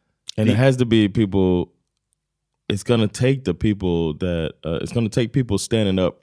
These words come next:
Speaker 1: for people that don't look like them.
Speaker 2: Ja, men exakt. Det kan inte bara vara liksom, d-, d-,
Speaker 1: The
Speaker 2: de av oss
Speaker 1: minorities.
Speaker 2: som tillhör olika slags minoriteter som håller på och
Speaker 1: Yeah.
Speaker 2: hetsar om det här. Ni, alltså folk i Sverige som vill
Speaker 1: Yeah.
Speaker 2: ha, ha, bo kvar i ett liksom fritt, demokratiskt Sverige, de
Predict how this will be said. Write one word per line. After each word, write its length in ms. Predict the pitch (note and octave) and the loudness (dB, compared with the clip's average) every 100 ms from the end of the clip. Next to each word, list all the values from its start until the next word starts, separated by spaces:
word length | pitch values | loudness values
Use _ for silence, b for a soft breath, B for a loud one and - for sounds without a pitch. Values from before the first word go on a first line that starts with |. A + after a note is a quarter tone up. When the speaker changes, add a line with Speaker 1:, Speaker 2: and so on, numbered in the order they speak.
| _ - | _ -12
Speaker 1:
for 120 | - | -8
people 360 | - G#2+ G2+ F2 | -4 -2 -2 -2
that 80 | |
don't 200 | F#2 E2+ | -2 0
look 180 | F2 F#2 | 0 -2
like 160 | F#2 E2 | -4 -4
them. 80 | - | -2
Speaker 2:
Ja, 40 | |
men 160 | A2+ C#3+ | 0 2
exakt. 320 | D#3+ - B2+ | 0 0 -2
Det 60 | C3 | 0
kan 160 | F3 | 0
inte 120 | E3+ D#3 | 0 0
bara 140 | C#3+ | 0
vara 280 | C3+ F3 D3+ | 2 2 2
liksom, 460 | A2+ - G#2+ G2 F2+ b b _ | 0 0 2 2 -2 b b _
d-, 440 | F#2 F2 F2+ G2+ | -10 -10 -8 -6
d-, 140 | G#2 G2+ - | -6 -10 -12
Speaker 1:
The 0 | |
Speaker 2:
de 240 | G#2+ G#2+ A2+ | -4 4 6
av 20 | |
oss 40 | B2 | 8
Speaker 1:
minorities. 320 | D#3+ B2+ F2+ | 8 8 4
Speaker 2:
som 140 | A#2 | 2
tillhör 240 | G#2+ A2+ A2 | 2 4 4
olika 320 | A2+ G#2+ G#2 | 4 2 2
slags 280 | G#2+ G#2 A2+ | 0 0 2
minoriteter 680 | G#2+ G#2 G#2 D#3 D3+ C#3+ | 2 2 2 0 0 0
som 120 | F#2+ F#2+ | 0 0
håller 140 | F2+ | 2
på 40 | A#2 | 4
och 60 | |
Speaker 1:
Yeah. 120 | G2+ | 4
Speaker 2:
hetsar 280 | F#2 - F2+ | 4 0 -2
om 100 | F2 | 0
det 80 | F2 | 0
här. 120 | F2 | 0
Ni, 580 | F#2 A#2+ D#3+ D#3+ D#3+ - - | 2 4 4 4 2 0 0
alltså 220 | C#3 C3+ | 2 0
folk 480 | C3+ F3+ D#3 - - | 2 4 4 0 -4
i 220 | C#3 C3 | -2 0
Sverige 540 | C3 C#3+ C#3+ A#2 F2+ - | 2 2 2 2 2 -2
som 180 | - A2+ | 0 4
vill 140 | A2+ G#2 | 6 4
Speaker 1:
Yeah. 160 | F2 | 2
Speaker 2:
ha, 200 | A2+ - - - F#2 - | -2 -4 -14 -16 -12 -6
ha, 200 | A2+ - - | -6 -6 -10
bo 140 | A#2 | -10
kvar 380 | - D#3+ D3 - | -2 2 2 2
i 80 | G#2+ | 0
ett 120 | F#2+ | -2
liksom 240 | G2+ F#2+ | -2 -4
fritt, 300 | - A2 - - | -2 -6 -6 -4
demokratiskt 600 | G2+ F#2+ F#2 F#2 F2+ - | 0 0 0 -2 -2 -2
Sverige, 340 | G2+ F#2+ E2+ b b b b _ | 0 2 0 b b b b _
de 420 | A2 A#2+ B2+ B2 | -2 2 2 2